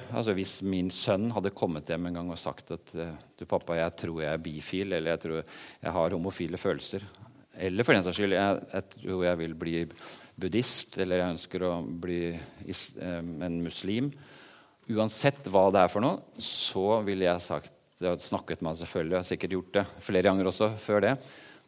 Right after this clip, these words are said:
men så vil jeg si at, «Ja, det er ditt liv. Jeg respekterer at du velger noe helt annerledes enn jeg mener er rett, men jeg elsker deg, du er min sønn.» Og jeg, jeg sier til meg selv, «Nå må jeg bare elske Andreas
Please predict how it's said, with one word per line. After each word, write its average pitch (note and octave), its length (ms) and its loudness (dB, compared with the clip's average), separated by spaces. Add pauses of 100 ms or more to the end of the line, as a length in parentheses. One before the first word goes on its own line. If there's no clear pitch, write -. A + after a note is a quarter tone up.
(100)
men A2 360 0
så - 200 -4
vil G#2+ 140 -2
jeg - 20 -8
si A#2+ 60 -2
at, - 160 -6
«Ja, - 100 -4
det G#2+ 120 -2
er G2 80 -6
ditt - 280 -10
liv. G2+ 160 -2 (160)
Jeg - 380 -6
respekterer G2+ 480 -4
at F#2+ 100 -14
du F#2 160 -6
velger E2+ 320 -2
noe E2+ 120 -6
helt D#2+ 200 -4
annerledes D#2+ 560 -4
enn F2 120 -4
jeg D#2 120 -2
mener D2+ 280 -4
er D#2 120 -4
rett, - 220 -10 (260)
men F2 140 -2
jeg - 220 -8 (180)
elsker F2 340 -2
deg, - 140 -4
du E2 80 -2
er D#2 60 -4
min D2 140 -6
sønn.» A2 300 -6 (720)
Og F2 80 -2
jeg, F2 240 0 (160)
jeg F#2+ 160 0
sier F2 160 2
til E2+ 100 0
meg E2+ 80 -2
selv, F#2+ 240 0
«Nå F#2+ 80 -2
må G2+ 120 2
jeg F#2 100 0
bare E2+ 200 4 (280)
elske E2+ 300 -4
Andreas E2 340 -2